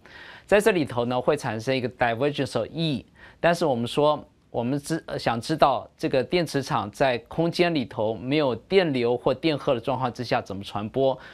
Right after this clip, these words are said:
所以呢，我们把这个等于零移到这里来，这一项把它杠掉，所以只剩下这一项。那，呃，这个右手边这里，这个 curl of H，啊，直接用这个，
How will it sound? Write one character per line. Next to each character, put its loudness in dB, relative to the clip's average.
所 0
以 4
呢， 0
我 -2
们 -6
把 2
这 0
个 0
等 -2
于 0
零 -2
移 -4
到 2
这 -2
里 -6
来， -4
这 -4
一 0
项 -4
把 -8
它 -6
杠 0
掉， -2
所 0
以 -4
只 -6
剩 -2
下 0
这 -4
一 -2
项。 -2
那， 2
呃， -12
这 0
个 4
右 4
手 2
边 0
这 0
里， -2
这 2
个 -2
curl 4
of 0
H， -2
啊， -2
直 -6
接 2
用 2
这 -4
个， 0